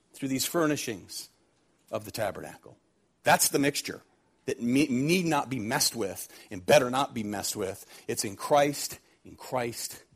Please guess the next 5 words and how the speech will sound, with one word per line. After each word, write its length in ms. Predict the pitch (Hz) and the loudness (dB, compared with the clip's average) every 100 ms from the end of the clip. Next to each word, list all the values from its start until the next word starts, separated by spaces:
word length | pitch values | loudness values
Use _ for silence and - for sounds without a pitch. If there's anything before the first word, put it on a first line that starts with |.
| _ | _
alone. 360 | - 92 92 - - _ _ _ _ _ _ - | -12 -8 -10 -12 -20 _ _ _ _ _ _ -12
Amen? 360 | 98 110 120 113 - _ _ _ _ _ _ - _ - - _ _ _ _ _ _ _ - | -6 -2 -2 -6 -14 _ _ _ _ _ _ -20 _ -20 -20 _ _ _ _ _ _ _ 0
Listen 220 | 165 175 | 2 4
to 60 | 160 | 4
this. 400 | 160 135 - | 4 4 0